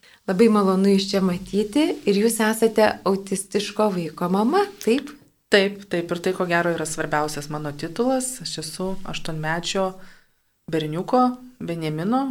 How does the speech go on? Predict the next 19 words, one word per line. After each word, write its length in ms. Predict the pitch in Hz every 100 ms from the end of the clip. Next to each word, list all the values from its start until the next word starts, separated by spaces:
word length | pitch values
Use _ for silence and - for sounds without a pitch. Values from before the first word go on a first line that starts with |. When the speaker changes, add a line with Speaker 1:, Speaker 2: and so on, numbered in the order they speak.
| -
Speaker 2:
kuriam 360 | 165 165 170
yra 140 | 165 160
diagnozuotas 800 | 160 156 156 151 160 170 160 160
sunkus 380 | 156 156 170 156
autizmas, 720 | 147 165 160 254 277 262 - - _
mama. 320 | 180 156 135 139 - _ _ - - - - - - - - - _ - - - - -
Speaker 1:
Noriu 420 | 190 254 302 233
aš 140 | -
jūsų 240 | 240 233 -
paklausti, 580 | 196 196 170 143 - -
Barbora, 540 | 175 175 180 175 151 190 -
e, 180 | 180 190 185 - - - _ _ _ _ -
apie 500 | 247 - - 233 240 233
mokyklą. 800 | 233 226 - 269 214 - 135 - - - - _ _ -
Ruduo, 440 | 160 160 247 294 302 294 -
vaikai 420 | - 190 202 185
eina 160 | 180 165
į 80 | 160
mokyklą 680 | 160 - 285 294 277 254